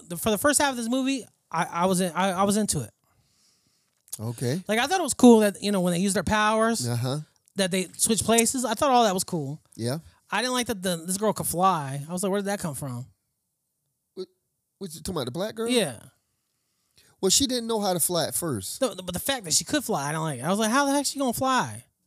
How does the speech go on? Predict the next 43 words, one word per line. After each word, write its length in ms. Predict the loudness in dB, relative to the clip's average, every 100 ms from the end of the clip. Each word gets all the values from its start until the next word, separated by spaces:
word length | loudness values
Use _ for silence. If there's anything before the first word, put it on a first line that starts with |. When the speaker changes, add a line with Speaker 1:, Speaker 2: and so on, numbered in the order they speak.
| _ _ _ _ _ _ _ _
Speaker 1:
Her 120 | 2
power's 300 | 4 4 2
light. 320 | 2 2 0
How's 220 | 0 0
she 100 | 0
flying?" 560 | -2 0 0 -2 -6 -16 _ _ _ _ _ _
Speaker 2:
I 60 | -16
don't 220 | -12 -10
know. 380 | -6 -4 -2 -4
Speaker 1:
I 80 | -4
don't, 200 | -2 -2
I 80 | -2
didn't 140 | -2 0
get 140 | -2
it. 140 | -2 -6
Speaker 2:
Look, 280 | -2 2 2
Speaker 1:
I 60 |
don't 80 | 2
Speaker 2:
look. 80 | 2
Speaker 1:
get 120 | 2
her 80 | 2
powers 320 | 2 2 0
to 60 | -4
begin 260 | 0 2
with. 120 | 2 0
Like, 220 | 0 0
I'm 80 | 0
like, 180 | -2 0
Speaker 2:
Nick 100 | 0
Speaker 1:
"What?" 80 |
Speaker 2:
Fury 260 | 0 0 2
say, 340 | 2 2 -2 -2
"Girl, 320 | -4 0 0
you 100 | -2
can 140 | -6
fly 180 | -4 2
Speaker 1:
He's 80 | 4
like, 120 | 4
Speaker 2:
now." 60 | 4
Speaker 1:
"Girl, 120 | 4
you 120 | 4
can 100 | 0
fly." 540 | 2 4 4 0 -4